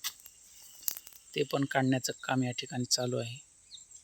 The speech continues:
ठीक आहे, खरबूज उत्पादक, ऊस उत्पादक, टरबूज उत्पादक सर्वांसाठीच ही साविल कंपनीची सेवन स्टार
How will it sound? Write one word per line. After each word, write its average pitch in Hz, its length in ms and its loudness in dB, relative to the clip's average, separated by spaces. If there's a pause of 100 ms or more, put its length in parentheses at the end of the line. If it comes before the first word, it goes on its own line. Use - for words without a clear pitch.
(3500)
ठीक 170 200 6
आहे, - 240 4 (840)
खरबूज 151 400 10
उत्पादक, 156 680 12 (1160)
ऊस 135 220 6
उत्पादक, 143 500 10 (140)
टरबूज 139 320 6
उत्पादक 143 600 8 (1000)
सर्वांसाठीच 156 800 10
ही 156 360 4 (500)
साविल 143 480 10
कंपनीची 147 880 4 (140)
सेवन 143 320 4
स्टार 143 280 6